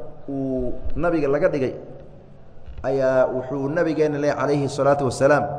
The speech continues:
"Waxaa liigu yeeray,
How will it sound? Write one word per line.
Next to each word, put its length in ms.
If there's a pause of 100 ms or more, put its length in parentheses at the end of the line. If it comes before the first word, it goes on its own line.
(1600)
"Waxaa 260
liigu 280
yeeray, 420